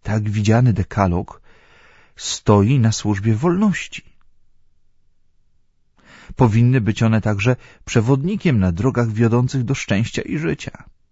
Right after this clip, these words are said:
To pierwotne ukierunkowanie przykazań jest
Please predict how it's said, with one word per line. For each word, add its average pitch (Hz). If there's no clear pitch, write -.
To 101
pierwotne 104
ukierunkowanie 101
przykazań 117
jest -